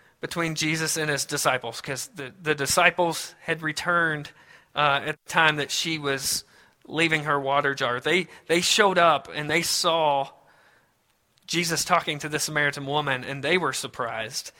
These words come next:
As much as the woman was surprised to hear Jesus talking to him,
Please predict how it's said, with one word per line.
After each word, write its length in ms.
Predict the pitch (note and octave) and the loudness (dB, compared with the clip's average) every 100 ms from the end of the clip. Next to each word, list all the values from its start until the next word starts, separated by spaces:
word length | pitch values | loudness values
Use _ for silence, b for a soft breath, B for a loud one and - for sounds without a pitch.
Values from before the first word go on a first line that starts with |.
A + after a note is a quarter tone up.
| b - | b -10
As 100 | C#3+ | -2
much 280 | F#3 F#3+ G3+ | 4 4 4
as 160 | F#3 | 0
the 100 | F#3 | -2
woman 320 | E3 G#3 G#3 F3+ | 2 4 4 4
was 160 | E3+ | 2
surprised 480 | F3 E3+ E3+ E3+ D#3+ | 0 0 4 4 2
to 80 | E3+ | -4
hear 220 | F3 E3+ | -2 -2
Jesus 320 | E3 E3 D#3+ | -2 -4 -6
talking 300 | - D#3+ D#3+ | 0 0 0
to 100 | D#3+ | -4
him, 120 | D#3 | -4